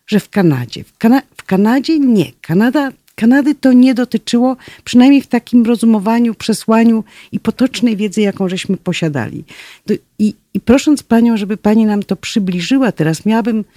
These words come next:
chyba prośbę od razu, że, żebyśmy powiedzieli o języku, bo tego się nie da. Jak mamy mówić, jak się, jak, jakich słów używać, a jakich słów nie używać. Również na potrzeby tej audycji, ewentualnych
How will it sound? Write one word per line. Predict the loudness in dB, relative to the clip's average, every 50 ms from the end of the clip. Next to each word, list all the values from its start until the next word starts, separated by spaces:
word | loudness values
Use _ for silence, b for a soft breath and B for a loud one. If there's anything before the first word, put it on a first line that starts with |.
| b b b b b b
chyba | -4 -2 -2 0
prośbę | 0 0 0 0 0 -2 -2
od | -2 -2
razu, | -2 -2 -4 -4 -6
że, | -6 -4 -4 -4 -6 -8 -12 B B B B B B
żebyśmy | -4 -2 -2 -2 -4 -4 -4
powiedzieli | 0 2 2 2 2 0 -2 0 0
o | -2
języku, | -2 -2 -2 -4 -6 -8 -8 -10 -8
bo | -6 -4
tego | -4 -4 -4 -4
się | -2 0 2
nie | 2 2 2
da. | 0 -4 -8 -6
Jak | -4 -2 -2 -2 -2 -4 -4 0
mamy | 0 2 2 2 2 0
mówić, | 0 -2 -2 -4 -6 -8 -8 -8 -8 -10 -10 -16 -16 -18 _ _ -6
jak | -4 -2 -2 -4 -4
się, | -8 -8 -2 0 0 0 0 -4 -8 _ -20 -20 -20 _ _ _ _ _ -14
jak, | -14 -12 -8 -4 -4 -4 -4 -4 -6
jakich | -4 -4 -4 -4 -4 -8 -8 -8
słów | -8 -6 -4 -4 -4 -6 -8 _
używać, | -4 -2 0 0 0 0 0 -2 -4 -6 -6 -8 -12 -18 -18 B B B B B B B B B
a | 0
jakich | 0 0 0 0 -4 -6 -6
słów | -6 -6 -6 -6 -6 -8 -18 -20 -16 _ 0
nie | 2 4 4 4
używać. | 2 0 -4 -6 -8 -8 -8 -14 -16 -16 -18 -20 B B B B B
Również | 0 2 4 4 4 2 2 0
na | -2 0
potrzeby | 0 -2 -6 -4 -4 -4 -2 -2 -4 -8 _ _
tej | 0 2 2 2
audycji, | 2 0 -2 -2 -4 -4 -6 -6 -10 -12 -8 -6 -4 -4 -4 -6 B B B B B B B B B
ewentualnych | -2 2 2 2 2 2 0 2 2 2 2 0 -2 -4